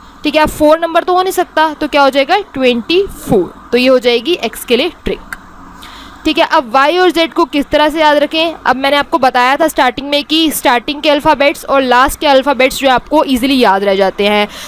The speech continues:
तो ट्वेंटी सिक्स तक के alphabets होते हैं, तो वाई जेड तो simply आपको याद रह ही जाएगा कि ट्वेंटी फ़ाइव और ट्वेंटी सिक्स। ठीक है, या फिर आप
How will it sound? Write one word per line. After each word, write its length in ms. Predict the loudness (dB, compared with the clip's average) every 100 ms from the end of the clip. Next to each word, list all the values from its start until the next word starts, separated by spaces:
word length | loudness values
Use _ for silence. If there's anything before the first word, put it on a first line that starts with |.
| -2
तो 280 | 4 6 4
ट्वेंटी 340 | 2 -2 -2 -2
सिक्स 260 | -4 -2
तक 120 | -4
के 100 | 0
alphabets 440 | 0 2 0 0 -2
होते 180 | -2 0
हैं, 120 | 0
तो 160 | 0
वाई 260 | 2 2 2
जेड 260 | 0 -2 -2 -12 -14 -20 -10 0
तो 140 | 2
simply 340 | 2 -4 0 0
आपको 200 | 2 2
याद 240 | 2 2
रह 80 | 2
ही 120 | 2
जाएगा 320 | 2 4 2
कि 120 | 0
ट्वेंटी 300 | 0 0 0
फ़ाइव 300 | 0 -2 -2
और 180 | 2 0
ट्वेंटी 380 | 2 -2 0 -2
सिक्स। 380 | -2 -2 -4 -12 -18 -10
ठीक 120 | -4 0
है, 60 |
या 160 | 2 2
फिर 160 | 2
आप 160 | 0